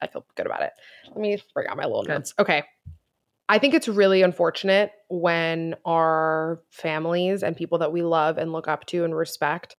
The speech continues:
Speaker 1: don't hold space for us the way that we want them to.
Speaker 2: Mm-hmm.
Speaker 1: And I think it's really unfortunate when, like, they don't think the same way that we do.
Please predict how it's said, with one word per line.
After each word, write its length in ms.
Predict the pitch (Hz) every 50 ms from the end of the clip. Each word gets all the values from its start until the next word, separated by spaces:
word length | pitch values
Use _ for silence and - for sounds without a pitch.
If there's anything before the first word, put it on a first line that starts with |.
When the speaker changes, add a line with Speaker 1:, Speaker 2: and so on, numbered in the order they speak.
| _ -
Speaker 1:
don't 320 | 196 180 180 185 185 -
hold 380 | - - - - 185 180 175 -
space 340 | - - 165 156 156 -
for 160 | - - 196 185
us 400 | 185 185 196 202 196 - - -
the 80 | - 170
way 160 | 170 165 165
that 100 | 160 147
we 80 | 160 160
want 280 | 160 151 147 151 -
them 140 | - 190 196 185
to. 340 | - 247 254 269 294 311 302 _ _ -
Speaker 2:
Mm-hmm. 140 | 160 143 131
Speaker 1:
And 100 | 190 180
I 140 | 175 170 170
think 200 | - 190 180 185
it's 120 | 180 -
really 220 | 180 180 180 180 175
unfortunate 480 | 170 - - 170 160 - - 170 156
when, 100 | - 165
like, 300 | 165 160 156 156 - - _ _ -
they 140 | 170 170 165
don't 220 | 170 170 - -
think 380 | - - _ - 170 165 165 -
the 60 | 160 151
same 180 | - 151 139
way 140 | - - -
that 120 | - -
we 120 | - - -
do. 100 | -